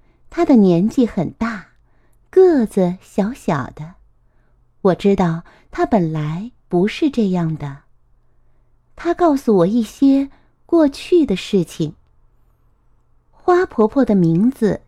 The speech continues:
叫爱丽丝。很久以前，当她还是一个小女孩的时候，她住在海边的城市。从她家门口的石阶上，可以看到码头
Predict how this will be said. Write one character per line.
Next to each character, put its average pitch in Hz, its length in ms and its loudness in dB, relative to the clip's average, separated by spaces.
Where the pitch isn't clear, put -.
叫 208 220 0
爱 214 220 -2
丽 170 160 -2
丝。 240 420 -4
很 220 420 0
久 202 240 -2
以 185 140 0
前， 160 540 -8
当 320 220 2
她 311 400 -4
还 202 260 -2
是 262 200 0
一 262 120 2
个 277 140 0
小 214 260 -2
女 269 160 4
孩 170 340 -6
的 285 120 -4
时 180 220 -6
候， 156 300 -10
她 202 180 -4
住 208 200 -2
在 170 400 -4
海 156 360 -6
边 277 260 2
的 233 80 -2
城 160 320 -4
市。 208 360 -6
从 269 180 4
她 311 140 -2
家 311 200 0
门 254 200 6
口 214 220 0
的 160 100 -4
石 196 240 -2
阶 294 280 0
上， 165 340 -6
可 254 120 0
以 311 140 2
看 285 260 2
到 262 140 2
码 165 260 0
头 170 480 -4